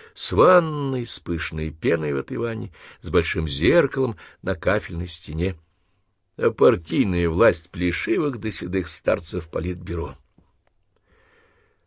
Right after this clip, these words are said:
Валентина Семёновна подчас на себя дивилась.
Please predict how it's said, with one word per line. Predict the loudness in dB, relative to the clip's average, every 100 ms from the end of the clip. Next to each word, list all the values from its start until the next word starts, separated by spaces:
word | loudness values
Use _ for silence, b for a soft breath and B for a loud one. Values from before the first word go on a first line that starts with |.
| -6
Валентина | 0 2 2 2 4
Семёновна | 4 4 6 6 6
подчас | 6 4 6 4 4 4
на | 0
себя | 0 0 4 4 4
дивилась. | 2 2 2 0 0 0 -2